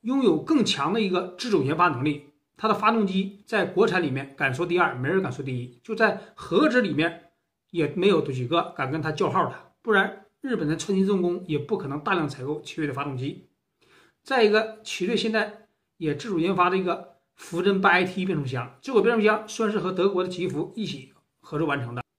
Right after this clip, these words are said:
但是奇瑞参与了整个的研发过程，而且还控股，没有任何问题。它这款福珍八A T本来就是要取代这个哥特拉克和三七柳州的七档四双离合的，如果这个变速箱呢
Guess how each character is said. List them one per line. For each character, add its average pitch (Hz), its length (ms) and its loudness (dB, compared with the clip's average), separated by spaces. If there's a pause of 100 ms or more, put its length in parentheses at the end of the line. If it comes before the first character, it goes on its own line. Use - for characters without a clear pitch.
(120)
但 220 140 4
是 202 100 6
奇 190 200 -2
瑞 214 340 0
参 202 260 2
与 220 80 2
了 190 100 2
整 147 300 -8
个 226 100 0
的 220 80 4
研 165 160 2
发 131 140 -2
过 143 160 -4
程， 123 280 -10 (160)
而 170 120 -4
且 160 80 0
还 143 140 -4
控 185 280 -4
股， - 220 -12 (240)
没 143 240 -2
有 180 140 2
任 190 140 0
何 147 60 -2
问 147 120 -2
题。 123 300 -10 (100)
它 208 180 2
这 226 100 0
款 143 160 -2
福 165 160 -6
珍 175 140 -4
八 165 180 2
A 160 40 0
T 151 280 -6 (160)
本 147 140 -2
来 160 100 0
就 202 140 -2
是 - 140 -2
要 190 100 2
取 185 180 -8
代 165 200 0
这 156 140 -6
个 147 240 -6 (480)
哥 190 140 4
特 208 80 8
拉 202 140 10
克 202 460 2
和 - 180 -6
三 214 200 4
七 208 60 6
柳 147 160 2
州 170 140 2
的 175 280 -2
七 - 140 -4
档 147 140 -2
四 170 180 -6
双 165 160 -6
离 165 80 -2
合 127 160 -8
的， 131 240 -8 (300)
如 202 160 0
果 240 140 6
这 240 100 -2
个 214 140 4
变 208 120 2
速 190 80 2
箱 190 160 0
呢 185 180 -4